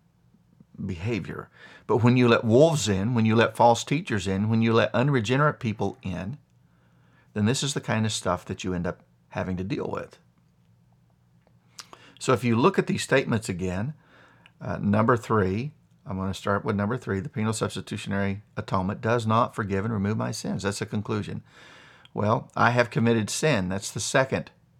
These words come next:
premise, the, the minor premise. There's no, there's, <clears throat> I mean, that's undeniable. So we can't do anything with that proposition. The first claim,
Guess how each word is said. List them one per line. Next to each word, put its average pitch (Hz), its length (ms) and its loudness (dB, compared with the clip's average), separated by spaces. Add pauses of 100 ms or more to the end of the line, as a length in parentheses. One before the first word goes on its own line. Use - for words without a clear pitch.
(100)
premise, - 340 -8
the, 95 260 -6
the - 100 -6
minor 104 260 0
premise. - 340 -12 (220)
There's 110 260 2
no, 165 320 6 (380)
there's, 127 320 4 (160)
<clears throat> - 1400 -6
I 110 80 -2
mean, 110 380 4
that's 113 560 0 (120)
undeniable. 101 720 0 (640)
So - 160 -6
we 98 40 0
can't 123 280 0
do 107 120 4
anything 104 360 2
with 95 180 -4
that 95 540 0 (920)
proposition. 85 680 -4 (460)
The 160 100 6
first 240 360 4
claim, - 340 -8